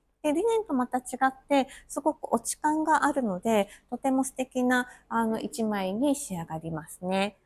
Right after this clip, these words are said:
こう揺れる感じもすごく素敵です。で、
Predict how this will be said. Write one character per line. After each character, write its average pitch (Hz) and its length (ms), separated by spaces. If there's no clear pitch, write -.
こ 240 80
う - 20
揺 254 120
れ 294 160
る 294 100
感 262 260
じ 247 100
も 240 140
す - 120
ご 240 140
く - 240
素 - 140
敵 156 240
で 165 120
す。 - 260
で、 349 220